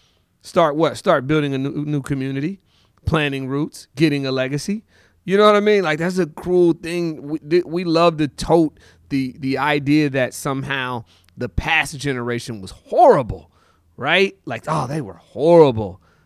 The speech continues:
you know, but it's like we don't see the stats of our <laughs> own lives, right? We don't look and go,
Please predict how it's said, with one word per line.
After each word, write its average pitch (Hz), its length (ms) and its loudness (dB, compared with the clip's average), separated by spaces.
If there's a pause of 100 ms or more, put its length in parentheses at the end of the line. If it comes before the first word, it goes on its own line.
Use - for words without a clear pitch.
(520)
you 170 180 -2
know, 147 220 4
but 135 360 0 (800)
it's - 160 -8
like 160 160 2
we 151 100 2
don't 156 200 2
see 170 160 -6
the 143 100 -4
stats - 480 -2
of 131 160 -2
our 135 300 0
<laughs> - 40 -20
own 180 180 0
lives, 151 640 -4
right? 160 300 0
We 143 100 0
don't 151 240 0
look 151 280 -2
and 135 180 -6
go, 131 300 -2